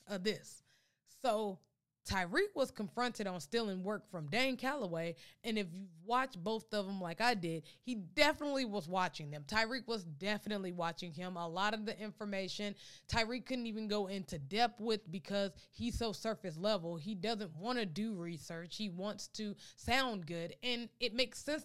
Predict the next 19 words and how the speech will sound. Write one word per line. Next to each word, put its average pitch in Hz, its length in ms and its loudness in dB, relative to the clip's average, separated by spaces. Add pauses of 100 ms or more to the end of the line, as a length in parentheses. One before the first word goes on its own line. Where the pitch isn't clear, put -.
that 202 100 -4
he 214 220 -6
wants 202 280 -4
to 175 120 -16
sound 220 380 -2
good 220 220 0
and 208 200 -2
that 226 160 2
he 233 180 -6
does 269 380 2
sound 170 420 -2
good 185 240 -2
because 220 320 -4 (220)
he 262 120 4
used 254 360 0
to 240 60 0
be 220 180 0
a 247 40 4
pimp. - 480 -2